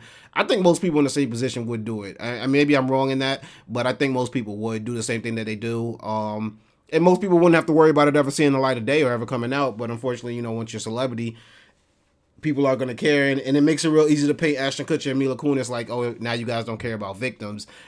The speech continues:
Now you guys don't give a F about what happened to these accusers." You know what I'm saying? A-, as hard as it is to get a rape conviction,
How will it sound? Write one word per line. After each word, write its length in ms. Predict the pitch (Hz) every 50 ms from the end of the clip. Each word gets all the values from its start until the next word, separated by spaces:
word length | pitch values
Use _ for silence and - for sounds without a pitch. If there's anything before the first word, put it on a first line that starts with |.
| _
Now 140 | - 101 113
you 160 | 117 117 120
guys 480 | 117 120 117 117 113 113 113 113 113 107
don't 400 | 101 113 113 110 110 110 107 - _ _ _ _ _ _ _ _ _ - - _ _
give 140 | 120 123 117
a 100 | 117 -
F 140 | 120 123 -
about 200 | 131 113 123 107
what 100 | 110 113
happened 300 | - 123 120 107 120 110
to 60 | 113
these 280 | 107 110 110 110 104 - - - - _ _ _ _ _ _ _
accusers." 680 | - - - 151 151 147 127 117 107 95 90 92 95 98
You 60 | 113
know 80 | 117
what 60 | 117 113
I'm 60 | 110
saying? 360 | 123 123 117 117 117 113 110
A-, 160 | 107 104 107
as 220 | - 104 110 107 -
hard 200 | 139 127 127 123
as 120 | 120 107
it 80 | 123 127
is 100 | 123 110
to 60 | 113
get 120 | 120 117
a 40 | 113
rape 240 | 107 123 127 120 110
conviction, 600 | 127 113 110 117 110 107 - 113 107 107 107